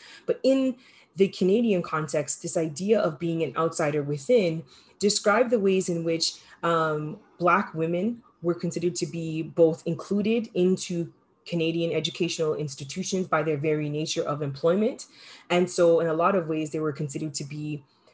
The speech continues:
within these institutions. They were considered to be the embodiment, or at least were meant to articulate and teach a Eurocentric curriculum that often forgot about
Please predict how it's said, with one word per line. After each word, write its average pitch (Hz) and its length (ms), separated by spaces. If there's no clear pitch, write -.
within 180 500
these 156 260
institutions. 180 880
They 165 120
were 156 460
considered 175 420
to 170 100
be 160 200
the 156 160
embodiment, 160 800
or 156 160
at 151 80
least 180 240
were 156 80
meant 170 400
to 170 220
articulate 156 840
and 151 180
teach - 540
a 160 120
Eurocentric 170 760
curriculum 170 640
that 156 140
often 151 280
forgot 147 500
about 143 520